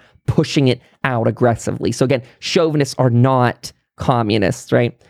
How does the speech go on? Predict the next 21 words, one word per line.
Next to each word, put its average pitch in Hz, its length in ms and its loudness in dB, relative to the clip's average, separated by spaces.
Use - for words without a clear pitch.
But 151 140 -2
people 190 320 0
are, 147 280 4
are 131 140 2
using 151 760 0
that 131 240 0
word 127 580 2
incorrectly. 120 960 0
They're 120 120 2
using 127 400 0
the 113 60 0
word 113 240 0
gaslighting 131 800 2
incorrectly. 120 840 0
They're 196 220 0
using 247 400 0
all 190 120 0
these 170 260 2
things 143 300 0
as 127 120 0
rebuttals 120 1040 0